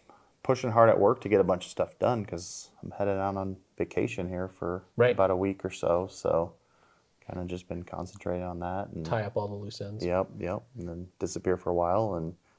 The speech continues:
Speaker 1: come back to chaos, probably. So.
Speaker 2: <laughs> Emphasis on chaos. Well, one of the things that I've been working on among some of my other projects is, uh, I sold my table saw a few weeks ago.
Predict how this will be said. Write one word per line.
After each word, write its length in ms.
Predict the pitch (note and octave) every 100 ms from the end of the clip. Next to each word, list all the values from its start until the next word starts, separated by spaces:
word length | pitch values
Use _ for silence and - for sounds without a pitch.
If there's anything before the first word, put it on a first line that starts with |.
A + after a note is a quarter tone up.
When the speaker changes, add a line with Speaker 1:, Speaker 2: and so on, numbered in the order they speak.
| _
Speaker 1:
come 160 | - E2+
back 200 | F2 -
to 60 |
chaos, 520 | - F#2+ A2+ F#2 -
probably. 540 | - - A2+ G2+ F3+ E3
So. 760 | F3+ E3+ G3 G#3+ - - B2 - - - -
Speaker 2:
<laughs> 280 | - - - - - - - - _
Emphasis 420 | G2+ - - A#2 A#2
on 140 | A2+
chaos. 500 | - - - - - _ - - _
Well, 160 | C3+ B2
one 140 | C#3
of 80 | D3+
the 40 | -
things 160 | C3+
that 80 | A#2+
I've 140 | A#2+ A#2+
been 120 | A2+
working 240 | A2 A2
on 440 | G#2 G#2 G#2 G2+ -
among 300 | A#2 G#2+ G2+
some 200 | - A2
of 60 | G2
my 100 | F#2+
other 180 | G2+ G2
projects 600 | - F#2+ F#2 F#2 - -
is, 400 | F#2+ F2+ F2 E2+
uh, 300 | E2+ D#2 E2+ F2+ - _ _ _ _ _ _ _ -
I 80 | A#2
sold 280 | A2 A#2+ A#2
my 120 | G2
table 260 | - A2 A#2
saw 300 | - B2+ B2+
a 460 | C3 _ _ _ -
few 180 | B2
weeks 240 | A#2 A#2+ -
ago. 320 | C3+ B2+ D3+